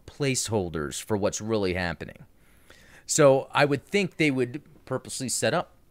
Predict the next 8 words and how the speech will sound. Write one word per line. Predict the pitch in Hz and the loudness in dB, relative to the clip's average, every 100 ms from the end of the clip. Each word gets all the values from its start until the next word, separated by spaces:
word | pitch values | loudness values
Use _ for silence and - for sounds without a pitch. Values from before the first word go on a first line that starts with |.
| - | -16
something | - 107 87 90 | -6 -6 -4 -6
like | 80 78 | -4 2
that, | 82 67 - - - | 2 2 -4 -10 -6
um, | 90 85 76 73 71 - - - - - | -2 0 0 -4 -10 -14 -20 -20 -16 -8
just | 110 - | -6 -4
to | |
have, | 104 113 104 107 107 - - - - | -4 0 2 2 -2 -12 -18 -16 -10
uh, | 120 | -8